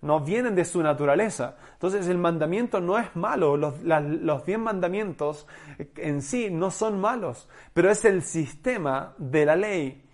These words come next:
o del antiguo pacto que también le es conocido. Ese es, eh, eh, Primera de Corintios, perdón, Segunda de Corintios tres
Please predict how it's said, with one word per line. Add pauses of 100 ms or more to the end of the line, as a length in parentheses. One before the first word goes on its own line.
(260)
o
del
antiguo
pacto
que
también
le
es
conocido. (240)
Ese
es,
eh,
eh,
Primera
de
Corintios,
perdón,
Segunda
de
Corintios
tres